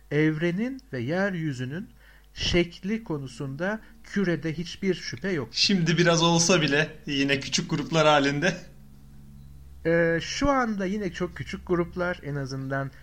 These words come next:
Speaker 1: buna inanmak istiyorum veya çok büyük bir troll çetesi asrın şakasını yapmaya çalışıyor. Ama seslerini fazla duyurabildikleri için, e, çeşitli mecraları kullanarak, e, sayıları çokmuş gibi görünse de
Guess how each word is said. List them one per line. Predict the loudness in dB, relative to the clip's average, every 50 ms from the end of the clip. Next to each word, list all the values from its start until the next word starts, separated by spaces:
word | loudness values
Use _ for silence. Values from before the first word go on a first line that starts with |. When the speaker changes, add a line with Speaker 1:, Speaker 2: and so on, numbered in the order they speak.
| -20 -12 -8
Speaker 1:
buna | -4 -2 -2
inanmak | -2 -2 -2 -4 -4 -4 -6 -8
istiyorum | -8 -12 -16 -8 -4 -2 -2 -2 -2 -4 -4 -2
veya | -2 -2 -2 -4
çok | -4 -4 -4 -4 -2 -2
büyük | -4 -4 -4 -2
bir | -6 -6 -6
troll | -6 -4 0 2 2 2 0
çetesi | -2 -6 -8 -6 -4 -6 -6 -6 -4 -6 -6 -6 -6 -16 -18 -6
asrın | -6 -6 -6 -4 -4 -4 -4
şakasını | -2 -2 -4 -4 -4 -6 -6 -6 -6 -4
yapmaya | -4 -4 -4 -6 -6 -6 -6 -6
çalışıyor. | -6 -6 -6 -6 -6 -6 -6 -6 -4 -4 -6 -8 -10 -16 -20 -20 -6
Ama | -4 -2 -2 -2 -2 -4 -6 -12 -20 -20 -20
seslerini | -14 -2 0 0 0 0 -4 -2 -2 -2 0 0 -4 -4
fazla | 0 2 0 0 0 -2 -6 -6 -4
duyurabildikleri | -4 -4 -4 -2 -2 -4 -4 -4 -4 -6 -6 -6 -8 -8 -10 -8 -6 -4 -4 -2 -2 -4
için, | -8 -8 -10 -10 -10 -8 -8 -6 -6 -8 -8 -12 -16 -18 -14
e, | -12 -10 -8 -8 -8 -8 -6
çeşitli | -6 -8 -8 -8 -10 -8
mecraları | -6 -6 -6 -6 -4 -4 -4 -4 -2 -4 -6 -8 -10
kullanarak, | -12 -10 -8 -8 -8 -8 -8 -8 -6 -6 -8 -8 -12 -20 -20 -20 -20 -20 -20 -12 -4
e, | -2 0 0 0 -2
sayıları | -2 0 2 2 2 2 0 -2 -4 -4
çokmuş | -4 -4 -4 -4 -6 -8 -8 -8
gibi | -8 -8 -8 -6 -4
görünse | -4 -4 -4 -4 -6 -8 -10 -10 -8 -6
de | -6 -6 -6